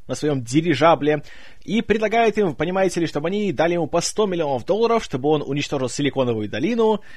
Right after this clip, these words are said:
и чтобы они создали один большой международный картель по продаже микрочипов. Вот, понимаете ли, микрочип — это такой вот, такой ходовой продукт, вот все так вот просто вот, да, это новый наркотик, это просто вот, вот вообще, вот, вот супер.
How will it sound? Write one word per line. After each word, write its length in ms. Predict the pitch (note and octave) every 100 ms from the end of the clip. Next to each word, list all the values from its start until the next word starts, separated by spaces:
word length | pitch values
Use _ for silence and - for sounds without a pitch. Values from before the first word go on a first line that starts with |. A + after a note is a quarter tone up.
| - -
и 100 | B3+
чтобы 180 | - F#3
они 80 | D#3
создали 300 | F3+ D#3+ D#3
один 300 | B2+ C3+ F3
большой 460 | C3 - E3+ G3 -
международный 540 | A#2 C3+ D3 D3+ C#3 -
картель 680 | - E3+ F3 D#3 E3+ F#3 B2
по 80 | A2+
продаже 560 | A2+ A2 D#3 D3+ D#3 -
микрочипов. 840 | A2+ A#2+ A#2+ - G#2+ B1+ - - - - - - - - -
Вот, 180 | C3+
понимаете 320 | C#3+ D3+ C#3+ B2
ли, 40 |
микрочип — 300 | B2 C3+ C3+
это 100 | B2
такой 280 | B2 - C#3+
вот, 260 | B2 A#2+ -
такой 160 | C#3 B2+
ходовой 380 | - C#3 D3 B2+
продукт, 560 | B2 B2 E3+ A#3 - -
вот 140 | C3+
все 300 | - - F3
так 200 | C#3+ -
вот 100 | C3
просто 280 | D3+ - C3
вот, 200 | C3 -
да, 440 | C#3+ C#3 C#3+ C#3+ G3
это 140 | D#3+
новый 240 | D#3+ D#3
наркотик, 460 | D3+ C#3+ A2 - -
это 120 | A#2+
просто 220 | C3 C#3
вот, 120 | C3 A#2+
вот 160 | C#3
вообще, 360 | D3 - - G2
вот, 180 | G#2+ A2+
вот 140 | B2+
супер. 380 | - B2+ -